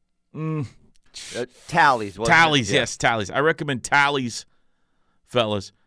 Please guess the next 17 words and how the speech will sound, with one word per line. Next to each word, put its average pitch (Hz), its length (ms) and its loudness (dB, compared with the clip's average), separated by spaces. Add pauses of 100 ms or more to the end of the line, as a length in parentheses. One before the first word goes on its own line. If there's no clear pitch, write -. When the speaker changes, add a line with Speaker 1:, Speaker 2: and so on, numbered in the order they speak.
(240)
Speaker 1:
and 107 180 -4
then 113 80 -2
we'll 110 100 -2
see 113 200 -6
you 101 80 -2
down 95 180 -2
here 95 160 -6
on 87 140 -8
Saturday. 80 480 -10 (340)
T 320 240 6
J, 285 380 6
good 302 180 0
morning. 277 380 4
How 254 280 6
are 240 160 8
you 208 280 2
today? 196 580 4